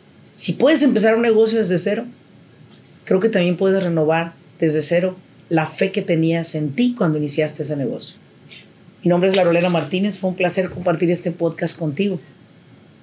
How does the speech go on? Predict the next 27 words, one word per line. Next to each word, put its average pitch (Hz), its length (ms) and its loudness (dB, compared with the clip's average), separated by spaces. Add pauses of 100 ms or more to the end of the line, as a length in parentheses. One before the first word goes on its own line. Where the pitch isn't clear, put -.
(120)
y 147 80 2
espero 175 400 0 (580)
que - 100 -2
te 180 160 0
des 196 200 0
la 220 100 4
oportunidad 143 680 -2 (1040)
de 151 140 -2
que 170 120 -2
sea 185 240 2
una 202 260 0
posibilidad 160 720 0
para 170 260 0
ti 180 120 0
rediseñar 156 480 -2
tu 156 120 -2
negocio 156 420 -2 (680)
y 180 120 0
que 170 180 -2
sea 175 180 4
una 196 140 2
oportunidad 160 680 0
para 160 240 0
ti 180 100 -2
buscar 165 360 -2
la 160 100 2
mentoría 151 500 -2